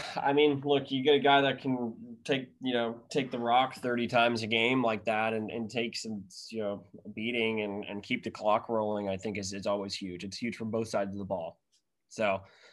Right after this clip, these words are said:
I, I think it's a, it's a good pick. A, a running back, uh, i-, i-, isn't the only issue that the Steelers have. I think the biggest issue for them is, is Big Ben.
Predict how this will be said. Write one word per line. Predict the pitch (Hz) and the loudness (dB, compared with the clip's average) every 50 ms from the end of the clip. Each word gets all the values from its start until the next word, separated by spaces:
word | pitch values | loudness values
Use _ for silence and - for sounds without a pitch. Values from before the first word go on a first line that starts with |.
| _ _ - | _ _ -4
I, | - 107 - - 101 | -2 -2 -2 0 2
I | 123 123 | 2 2
think | 117 - 147 139 | 2 2 2 2
it's | 127 120 101 - | 2 0 0 0
a, | 123 120 113 - - - - 131 - - - - - _ - - _ _ _ _ _ _ _ _ _ _ _ _ _ _ _ - - - - - _ _ | 2 2 2 0 -2 -8 -12 -12 -12 -14 -18 -20 -20 _ -20 -20 _ _ _ _ _ _ _ _ _ _ _ _ _ _ _ -20 -20 -20 -20 -20 _ _
it's | - 170 214 | -4 -2 4
a | 180 | 6
good | 226 226 - | 6 6 6
pick. | 170 139 - - - - - - _ | 6 4 4 2 -2 -12 -20 -6 _
A, | - 135 131 120 | 2 2 4 4
a | 143 | 4
running | 139 131 143 165 180 196 185 | 4 4 4 4 6 6 4
back, | 165 165 156 156 139 - | 6 6 6 4 4 0
uh, | 135 | -4
i-, | - - 120 120 113 120 113 90 80 - - | -4 -2 0 0 0 0 -2 -4 -6 -6 -2
i-, | 123 139 120 85 117 120 113 113 | -2 -2 0 -2 -4 -6 -4 -2
isn't | 143 139 131 139 131 | 0 0 0 0 0
the | 131 123 | 0 2
only | 117 123 127 127 120 120 | 2 2 4 2 2 0
issue | 117 - - 131 127 113 | 0 0 0 0 2 2
that | 120 113 | 0 -2
the | - | -2
Steelers | - - - 120 117 117 113 | -4 -4 -2 0 0 2 4
have. | - 117 117 | 4 4 4
I | 113 110 | 4 2
think | 117 113 | 2 2
the | 110 101 | 0 0
biggest | 98 110 113 117 123 - 117 | 0 0 0 0 0 -2 -2
issue | 113 - 127 120 113 | -2 -2 -4 -4 -4
for | 120 113 | -2 0
them | 117 117 117 117 | 2 4 4 2
is, | 110 98 95 95 - - | 2 -2 -4 -6 -10 -12
is | - - - | -16 -18 -6
Big | - 113 107 98 | -4 -4 -4 -2
Ben. | 95 101 101 104 117 131 131 | -2 -2 -2 0 -2 -2 -4